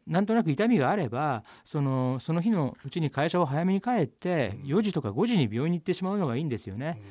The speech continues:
Speaker 2: うん。
Speaker 1: 我慢した結果、夜中の十二時に痛くなってしまうと、
Speaker 2: うん。
Speaker 1: 千四百四十円なんですよ。
Speaker 2: はい。
Speaker 1: はい。
Speaker 2: いや、本当にこう、でも細かくルールが決まってるんですね。
Speaker 1: はい。
Speaker 2: はい。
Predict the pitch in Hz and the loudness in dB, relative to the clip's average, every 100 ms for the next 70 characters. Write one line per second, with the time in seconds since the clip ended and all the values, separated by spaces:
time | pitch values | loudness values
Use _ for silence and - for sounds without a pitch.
0 | - - 180 233 226 175 - 123 117 104 | -20 -6 2 6 6 6 4 0 0 -2
1 | - 190 131 107 139 156 190 196 160 175 | 2 4 4 2 0 0 4 4 4 6
2 | 220 196 165 131 165 151 127 110 120 110 | 6 6 4 4 4 4 2 0 -2 -2
3 | 117 247 208 139 - - - _ _ - | 0 2 2 0 -6 -20 -20 _ _ -2
4 | 175 175 165 156 165 165 170 135 113 104 | 4 6 6 4 4 4 2 2 0 0
5 | - 104 101 113 104 - 147 143 131 101 | -4 -8 -10 -12 -18 -10 -2 2 2 -2
6 | 120 - - - 98 95 92 - 113 120 | 0 2 2 0 -14 -14 -14 -16 -14 -12
7 | 123 - 135 139 147 143 143 135 156 - | -10 -8 -8 -8 -8 -6 -6 -4 -6 -6
8 | - 143 156 - 165 143 151 170 151 127 | -10 -10 -10 -10 -10 -6 -4 -4 -4 -6
9 | 120 135 143 151 185 175 139 113 - 90 | -10 -6 -4 -4 -4 -2 -2 -6 -10 -6
10 | 151 170 180 _ _ - - | -4 -4 -6 _ _ -20 -20